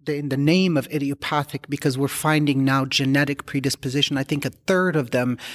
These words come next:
have an actual identifiable genetic mutation, and there is research going right now to identify them. So one of the key points that I heard in that lecture was, um, the family history becomes incredibly important,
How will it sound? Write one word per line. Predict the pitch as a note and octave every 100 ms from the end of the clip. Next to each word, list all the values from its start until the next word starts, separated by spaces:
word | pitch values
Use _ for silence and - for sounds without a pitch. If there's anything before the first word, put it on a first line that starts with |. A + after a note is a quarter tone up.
| -
have | D#3+ C#3
an | C3+
actual | D#3 D#3 - E3 D3+
identifiable | C#3+ C3 - C#3+ C#3 - C#3 C3+ B2+ C3 B2+
genetic | - C#3 C3 D3 -
mutation, | C#3+ C3 - C#3 C3+ C#3 B2 A#2 - - -
and | D3 C#3+
there | D#3
is | E3+ D3+ C3+
research | F3+ F3 - D#3 -
going | C#3+ D#3 D3 C#3+
right | C#3 C3+
now | D3 C#3
to | - C#3+
identify | C3+ C3 C#3 C3+ - C3+ B2+
them. | C3
So | B2+ C#3+ C3+ - - -
one | D3+ E3
of | D3+
the | D#3 C3+ -
key | -
points | E3+ - D3 C#3+
that | - C3+
I |
heard | B2+ F#3+ G#3 F3
in | C#3+ C#3+
that | C#3+
lecture | D3 D#3+ - - C#3+
was, | C#3 C3+ C3 - - - - -
um, | D3 C3+ C#3
the | D#3+
family | - F3+ F#3+ D#3+
history | D#3 C#3 D3+
becomes | C#3 - C#3+ C#3
incredibly | C3+ - - - F#3 F3+ E3+ D3 C#3
important, | C3 - F#3 F#3+ C#3+ C#3